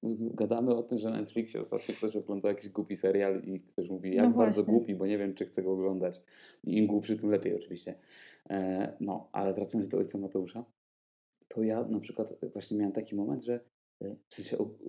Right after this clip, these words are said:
Speaker 1: obejrzałem go kiedyś, już wiem, moi rodzice oglądali, jak jeszcze mieszkałem z rodzicami, to oni ob-, oglądali jakieś tam pierwsze sezony Ojca Mateusza. Mm, no i wiesz, jak tam szedłem po drodze do pokoju z jakąś herbatą, to patrzę,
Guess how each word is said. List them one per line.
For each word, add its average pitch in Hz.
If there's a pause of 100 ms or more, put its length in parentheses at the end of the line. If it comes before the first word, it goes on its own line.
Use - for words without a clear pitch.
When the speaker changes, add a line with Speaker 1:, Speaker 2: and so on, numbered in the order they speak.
(120)
Speaker 1:
obejrzałem 107
go -
kiedyś, 147
już 131
wiem, 113
moi 135
rodzice 165
oglądali, 98
jak 95
jeszcze 107
mieszkałem 107
z 113
rodzicami, 113 (560)
to -
oni 156
ob-, -
oglądali 110
jakieś -
tam 98
pierwsze -
sezony 104
Ojca -
Mateusza. 95 (600)
Mm, 98 (180)
no 110
i 175
wiesz, 165
jak -
tam 113
szedłem 117
po 113
drodze 113
do 107
pokoju 107
z 98
jakąś 110
herbatą, 104
to -
patrzę, -